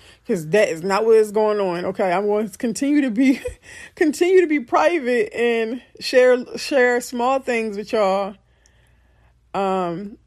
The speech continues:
and make my close friends and being my close friends.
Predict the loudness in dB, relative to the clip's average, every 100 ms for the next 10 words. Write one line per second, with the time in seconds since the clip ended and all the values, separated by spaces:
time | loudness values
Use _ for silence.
0 | -8 -2 0 0 0 -2 2 0 0 -4
1 | -2 -2 -2 -2 0 0 0 0 0 -2
2 | -6 -4 -4 -6 -8 -12